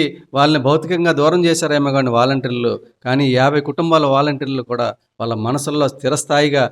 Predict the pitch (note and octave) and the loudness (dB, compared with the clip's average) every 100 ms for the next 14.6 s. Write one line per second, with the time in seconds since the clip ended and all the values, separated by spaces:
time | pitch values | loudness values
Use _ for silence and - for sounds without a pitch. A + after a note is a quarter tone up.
0 | - _ A#2+ B2 D3+ C#3+ D3 C3 B2 A2+ | -6 _ -8 -4 -4 -2 -2 0 0 -2
1 | - - - B2 D#3+ E3 C#3 C3+ A#2+ A2+ | -4 -16 -6 0 0 0 -2 -2 -8 -6
2 | A2 G#2+ A#2+ C3+ B2+ G#2+ A2 A#2+ - B2+ | -4 -2 -2 -2 -4 -2 -2 -4 -4 -6
3 | A#2 B2 A2 - _ _ A#2 A#2+ C3 B2+ | -6 -8 -8 -10 _ _ -4 -2 0 0
4 | A#2 A2 A#2+ B2+ - G2+ F#2+ - _ _ | -2 -2 0 -2 -4 -8 -8 -12 _ _
5 | - B2 B2 - C#3 C3 C3+ C3 B2+ B2+ | -6 -4 -2 0 0 0 -2 0 0 -2
6 | B2+ B2 C3 D3 D3 C3+ B2 A2 - - | -2 -4 -4 -4 -4 -4 -6 -8 -12 -18
7 | _ _ _ _ - C3 C#3 F3 D#3 D#3 | _ _ _ _ -2 0 2 4 4 2
8 | D3+ D3 C3 C#3 D3 D3 C3+ A#2+ A2+ - | 0 -2 -4 -4 -2 -4 -4 -6 -8 -12
9 | F2+ _ _ - C#3 - E3 D#3 D#3+ D#3 | -20 _ _ -2 -2 2 0 2 0 2
10 | D3 C#3+ C3 A#2+ - - - C3 B2+ B2+ | 0 0 -2 -4 -14 -16 -4 -2 -2 -4
11 | E3 E3 D3 C3 C#3 D3+ C#3 B2+ A#2 A#2+ | -4 0 0 0 0 0 0 -4 -2 -4
12 | C3 C#3 C3 A2+ A#2 A2+ G#2 - _ - | -4 -6 -10 -10 -8 -6 -8 -12 _ -8
13 | B2 B2+ - C3+ C3 A#2+ A#2+ A#2+ A2+ A#2+ | -4 -4 -4 -4 -2 -2 -4 -4 -4 -2
14 | C#3+ C3+ B2+ B2+ A#2+ A2+ | -2 0 -2 -4 -4 -4